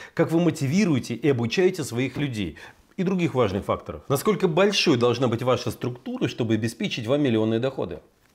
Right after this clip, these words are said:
Достаточно большой. Это может быть не одна сотня, может быть даже тысяча человек. Кроме того, вы развиваетесь и растет ваша структура.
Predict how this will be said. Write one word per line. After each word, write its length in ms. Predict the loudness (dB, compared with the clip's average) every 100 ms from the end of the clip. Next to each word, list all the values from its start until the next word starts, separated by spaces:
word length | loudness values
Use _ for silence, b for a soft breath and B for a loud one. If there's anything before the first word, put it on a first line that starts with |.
| _ -14
Достаточно 720 | -2 -2 2 2 0 -4 -4
большой. 500 | -2 -4 -6 -12 -6
Это 160 | 0 2
может 200 | 2 2
быть 140 | 0
не 80 | 2
одна 260 | 2 2 0
сотня, 400 | 2 0 0 0
может 200 | 0 0
быть 120 | 0
даже 220 | 0 0
тысяча 540 | -4 0 0 0 -4 -4
человек. 580 | -2 -2 0 -2 -4 -10
Кроме 240 | 0 4 4
того, 220 | 4 4
вы 160 | 6 6
развиваетесь 760 | 4 4 2 4 4 2 0
и 60 | 2
растет 320 | 0 0 -2
ваша 260 | 0 -2 -4
структура. 600 | -4 -6 -2 0 0